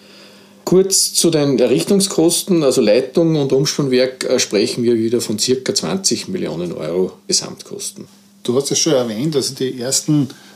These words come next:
Speaker 2: Maßnahmen oder die ersten, äh, Fakten wurden für dieses Projekt schon neunzehnhunderteinundachtzig geschaffen mit dem Grundstücksankauf. Was war denn die Ursache dafür, dass diese letztliche Realisierung erst so viel später erfolgt ist?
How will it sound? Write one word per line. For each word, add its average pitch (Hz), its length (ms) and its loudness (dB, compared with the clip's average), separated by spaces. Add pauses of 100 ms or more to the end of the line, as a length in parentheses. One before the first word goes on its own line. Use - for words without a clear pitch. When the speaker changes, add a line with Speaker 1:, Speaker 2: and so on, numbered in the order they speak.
(100)
Speaker 2:
Maßnahmen 131 840 0
oder 123 140 -2
die 131 180 -4
ersten, 127 500 -2
äh, 117 460 -6 (240)
Fakten 131 540 -6
wurden 143 200 0
für 135 180 -4
dieses 131 360 -4
Projekt 120 400 -6
schon 131 320 0
neunzehnhunderteinundachtzig 127 1120 -4
geschaffen 131 600 -4
mit 127 260 -2
dem 117 200 -2
Grundstücksankauf. 143 1000 -2 (560)
Was 135 240 0
war 120 140 2
denn 156 160 2
die 143 160 0
Ursache 156 500 2
dafür, 127 480 -2
dass 143 240 -2
diese 143 400 0 (480)
letztliche 123 720 -2
Realisierung 127 840 0 (140)
erst 127 220 -2
so 127 180 -2
viel 135 140 0
später 135 340 -4
erfolgt 104 460 -6
ist? - 240 -10